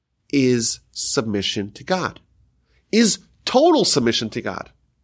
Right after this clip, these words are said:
If someone, for example, as an example, if someone,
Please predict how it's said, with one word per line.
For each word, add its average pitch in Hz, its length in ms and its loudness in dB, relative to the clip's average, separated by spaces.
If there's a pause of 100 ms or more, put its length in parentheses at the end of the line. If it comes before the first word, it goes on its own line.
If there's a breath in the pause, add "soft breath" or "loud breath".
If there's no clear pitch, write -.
(460)
If 165 280 -4
someone, 220 560 2
for 151 160 2
example, 123 440 2
as 127 140 -6
an 143 120 0
example, 110 500 -2 (500 soft breath)
if - 160 -4
someone, 175 600 2